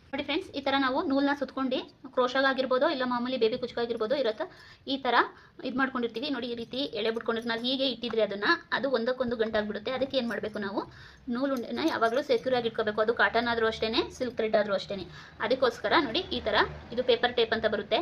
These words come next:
ನೀವು ಯಾವ್ದಾದ್ರು ಟೇಪ್ ತಗೊಳ್ಳಿ. ಈ ತರ ಟೇಪ್ನ ಇದಕ್ಕೆ ನಾನು ಅಂಟಿಸಿ ನೀಟಾಗಿ ನೋಡಿ, ನೋಡಿ ಇಲ್ಲೆಲ್ಲ ಇಟ್ಕೊಂಡಿದ್ದೀನಿ. ನೋಡಿ, ಈ ರೀತಿ ಎಡ್ಜ್ ಏನಿರುತ್ತೆ ನೋಡಿ, ಈ ತರ ಸುತ್ಕೊಳ್ತೀವಿ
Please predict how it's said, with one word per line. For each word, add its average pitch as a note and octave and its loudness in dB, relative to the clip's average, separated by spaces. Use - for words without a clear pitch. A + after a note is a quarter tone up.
ನೀವು A#3 0
ಯಾವ್ದಾದ್ರು A#3 0
ಟೇಪ್ A3+ 0
ತಗೊಳ್ಳಿ. G#3+ -2
ಈ C4+ -2
ತರ B3+ 0
ಟೇಪ್ನ G#3+ 0
ಇದಕ್ಕೆ A#3+ 0
ನಾನು G#3 0
ಅಂಟಿಸಿ D4+ 0
ನೀಟಾಗಿ C#4+ 2
ನೋಡಿ, G#4 0
ನೋಡಿ B3 -8
ಇಲ್ಲೆಲ್ಲ A#3+ 0
ಇಟ್ಕೊಂಡಿದ್ದೀನಿ. A#3 -4
ನೋಡಿ, B3+ -6
ಈ B3 -4
ರೀತಿ B3+ -4
ಎಡ್ಜ್ A3+ -4
ಏನಿರುತ್ತೆ A#3+ -2
ನೋಡಿ, B3+ -2
ಈ - -16
ತರ A#3 2
ಸುತ್ಕೊಳ್ತೀವಿ C4+ 2